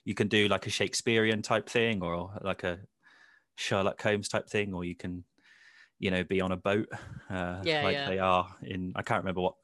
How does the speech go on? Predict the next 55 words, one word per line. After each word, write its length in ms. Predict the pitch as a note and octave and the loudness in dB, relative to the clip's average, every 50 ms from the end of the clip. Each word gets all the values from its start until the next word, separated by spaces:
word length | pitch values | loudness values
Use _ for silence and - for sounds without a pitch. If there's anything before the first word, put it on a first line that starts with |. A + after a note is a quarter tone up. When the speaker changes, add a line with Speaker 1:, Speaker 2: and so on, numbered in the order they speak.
| _ _ - | _ _ -8
Speaker 1:
film 260 | - - A2+ G2 F2+ | -2 0 0 0 0
it 80 | - - | -2 -4
is, 340 | G2+ F#2 F2 E2+ - - - | -4 -4 -4 -4 -6 -6 -6
but, 160 | - - - - - - | -8 -10 -10 -10 -10 -6
um, 80 | - F3 | 0 2
Speaker 2:
Uh, 260 | E3 F3 F#3+ F#3 - - | 4 6 6 6 6 6
um, 400 | F3 E3 E3 E3 E3 D#3+ D#3 D3+ - - - | 4 4 4 4 2 0 -4 -10 -16 -10 -4
uh, 340 | E3+ E3 D#3+ D#3 D#3 D#3 D#3+ D#3 - F3 - - - | -2 2 4 4 4 4 2 -2 -8 -16 -20 -16 -10
it's, 680 | - - - - - - - - - - - - - - - | -8 -6 -6 -8 -10 -16 -16 -16 -16 -16 -16 -18 -18 -18 -16
yeah, 340 | - A2+ F3 E3 D3+ C#3 C3 - _ - | -10 -4 0 0 0 0 -2 -4 _ -8
it's 160 | D#3+ D3+ - | -8 -8 -8
the, 140 | - D3+ - - - - | -10 -12 -12 -10 -8 -8
it's 120 | E3 - | -8 -8
Star 420 | - - - - - E3+ D#3+ D#3+ D#3 | -10 -14 -12 -6 -2 0 0 0 0
Trek. 460 | - - D#3+ D#3 D3+ D3+ D3 - - | -2 -2 0 0 2 0 0 -2 -4
Um, 320 | - D3 C#3+ D3 D3 D3 D3 | -2 0 2 2 0 0 -2
it's 100 | D3 - | -6 -8
not 140 | E3+ - - | -8 -8 -4
Generations. 680 | - D3 C#3+ C#3 C3 C3 C3+ C3+ - D3+ C#3+ C#3+ C3 | -4 -4 -4 -4 -4 -6 -6 -8 -10 -10 -10 -10 -12
It's, 360 | C#3 C#3 - - - - - _ - | -14 -14 -14 -18 -20 -20 -20 _ -20
is 100 | F#3 - | -20 -18
it 80 | F#3 | -16
Generations, 520 | - G#3+ C#4 D4 D#4+ D#4+ - - F#4+ F4+ D4+ | -16 -16 -16 -14 -16 -16 -14 -16 -16 -14 -16
actually? 340 | C#4+ - - E4 F#4 C#4 - _ _ _ _ _ _ _ _ _ | -16 -14 -14 -16 -16 -16 -18 _ _ _ _ _ _ _ _ _
Could 80 | - D#3+ | -18 -14
be 60 | D3 | -10
Generations. 380 | - C#3 C3 B2+ C3 - - - | -10 -8 -8 -10 -12 -14 -8 -2
It, 80 | - | 0
it, 200 | F3 C3+ E3+ F#3+ - | 0 2 2 0 0
it's, 140 | G3 F3+ - | -2 -4 -4
it, 280 | - - A3 A3 A3 - - _ _ _ _ _ _ _ _ _ _ _ - - - - | -2 -2 -2 -2 -2 -6 -12 _ _ _ _ _ _ _ _ _ _ _ -20 -20 -2 2
Speaker 1:
You 140 | F#3+ G3 G3 | 6 8 8
know 80 | G3 | 8
Speaker 2:
it's 60 | E3+ B2+ | 8 8
Speaker 1:
the 80 | A2+ | 6
one 100 | F#2 F2 | 6 4
I 40 | E2 | 2
mean, 200 | D2 D2+ C#2 G#1 | -2 -4 -6 -8
anyway. 120 | A#1+ - - | -6 0 2
Speaker 2:
Yeah, 240 | B3+ B3 A3+ G#3+ G3 | 4 4 6 6 6
yeah, 180 | F#3 F3+ E3+ E3 | 6 6 4 4
I 40 | E3 | 4
know 60 | F#3 | 2
exactly. 320 | E3+ D3+ - G#3+ G3+ - G3 | -2 0 0 -2 0 0 0
It, 280 | F#3 - F#3+ F#3 F3 G3+ | 0 0 0 0 0 0
it, 100 | G3+ - | 0 0
it's 160 | - G#3+ G3 | -2 -2 -2
the 80 | - G3 | -4 -8
first 400 | - - - A3+ A3+ A3+ G3+ - | -8 -2 2 4 4 4 2 0
Star 220 | - - G#3 G#3 | -2 0 2 2
Trek 120 | G3 F#3+ E3 | 2 2 -2
Generation 600 | F#3 F3 E3+ E3+ E3 E3 D#3 - - D#3+ D#3 D3 | -2 -2 -2 0 -2 -2 -2 -6 -10 -12 -12 -10
film, 400 | - - D#3+ D3+ C3+ C3 B2+ C3 C3 | -10 -8 -8 -8 -8 -12 -16 -16 -14
as 120 | C#3 C#3+ - | -12 -10 -8
in 300 | C#3+ C#3 C3+ C3+ C#3 | -8 -8 -8 -10 -14